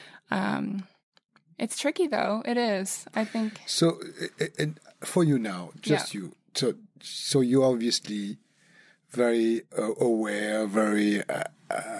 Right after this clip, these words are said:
Speaker 2: I mean, animated, very
Speaker 1: Yeah, yeah.
Speaker 2: enthusiastic,
Speaker 1: <laughs>
Speaker 2: very engaged, very invested in this. So what is it that, y-, uh, not to put you on the spot, but
Speaker 1: Yep.
Speaker 2: what do you think there is out there that you could do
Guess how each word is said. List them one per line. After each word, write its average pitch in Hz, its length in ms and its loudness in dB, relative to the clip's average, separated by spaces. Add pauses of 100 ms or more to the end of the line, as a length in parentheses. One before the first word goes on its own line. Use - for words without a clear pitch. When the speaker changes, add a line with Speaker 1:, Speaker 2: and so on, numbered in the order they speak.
Speaker 2:
I 117 80 2
mean, 101 300 2 (140)
animated, 107 720 0
very 107 280 0
Speaker 1:
Yeah, 202 140 4
yeah. - 40 0
Speaker 2:
enthusiastic, 214 760 -2
Speaker 1:
<laughs> - 20 -4
Speaker 2:
very 113 300 6
engaged, 107 640 0
very 110 840 0
invested 113 600 -2
in 107 120 -4
this. 101 240 -4 (500)
So - 200 -2
what 160 380 4
is 170 160 4
it 127 160 2
that, 120 160 2 (500)
y-, 160 240 -8 (100)
uh, - 120 -2
not 123 280 2
to - 100 -10
put - 220 -8
you 120 40 -2
on 107 60 -4
the 107 60 -8
spot, 135 300 0
but 214 120 -4
Speaker 1:
Yep. 202 140 -4
Speaker 2:
what 143 180 4
do 170 60 4
you 165 80 2
think - 500 -4 (100)
there 123 240 4
is 101 240 0 (260)
out 123 220 2
there 123 160 4
that 107 200 -4
you - 120 -18
could 117 220 -4
do 107 300 2